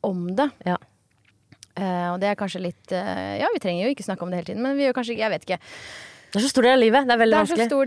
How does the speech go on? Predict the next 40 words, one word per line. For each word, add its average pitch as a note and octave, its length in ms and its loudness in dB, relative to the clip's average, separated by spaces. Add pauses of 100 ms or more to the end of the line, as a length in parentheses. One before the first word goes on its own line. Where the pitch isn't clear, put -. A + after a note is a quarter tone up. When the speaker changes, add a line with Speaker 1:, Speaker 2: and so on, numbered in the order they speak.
Speaker 1:
del A3+ 100 2
av A#3 140 2
livet. G3+ 340 -2
Speaker 2:
Men, B3 300 4 (100)
Speaker 1:
Men A#3+ 460 6
jeg, A#3 100 2
Speaker 2:
eh, A#3+ 140 2
Speaker 1:
jeg C#4+ 100 -2
skjønner B3+ 320 2
også B3+ 240 0
den B3+ 160 2
derre, G3+ 220 2 (580)
for - 240 -2
jeg C4+ 160 0
skammet A#3 480 0
meg D3+ 160 -6
faktisk D3 240 -8
litt A3 160 -8
når G3+ 160 -4
jeg F3 300 -2
kjøpte F3 320 -4 (100)
hus, B3 220 -4 (100)
og, E3+ 380 -2 (420)
ehm, D#3+ 960 -8 (160)
Speaker 2:
Ja, C#4 160 0
Speaker 1:
og D4+ 80 -2
Speaker 2:
fortell E4+ 240 2
om D4+ 80 4
den C#4 100 6
skammen. G3+ 360 2 (720)
Speaker 1:
Jeg, - 160 -10
jeg F#4+ 140 -2
føler D#4 340 2
det, - 60 -2
at D#4+ 120 0
det F4+ 80 2
er D4 80 0
så - 80 -6
ut-, - 320 -8
ekstremt G3+ 1040 0